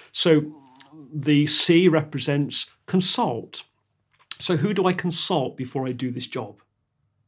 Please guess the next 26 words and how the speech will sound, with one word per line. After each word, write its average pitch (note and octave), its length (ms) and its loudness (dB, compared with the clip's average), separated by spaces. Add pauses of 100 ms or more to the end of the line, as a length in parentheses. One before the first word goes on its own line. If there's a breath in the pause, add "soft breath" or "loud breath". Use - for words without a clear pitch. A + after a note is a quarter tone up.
(140)
Who F3+ 120 2
needs D3+ 200 2
to D3+ 80 -10
be C3+ 100 -2
consulted? C#3 680 -8 (400 soft breath)
Um, A2 400 -14
that D3 160 -10
may B2+ 180 -6
be B2+ 120 -4
because B2 340 -8
they've A#2+ 160 -12
got A#2 160 -12
information. D3 720 -2 (460 soft breath)
It B2+ 80 -8
may B2+ 140 -4
be B2 100 -4
because A#2+ 260 -10
they A#2+ 120 -8
need B2 180 -10
to - 160 -12
know. - 160 -14 (1000 loud breath)
And C#3+ 140 2
then E3 100 6
we've D#3+ 100 4
got D3+ 180 0
inform, C3+ 640 2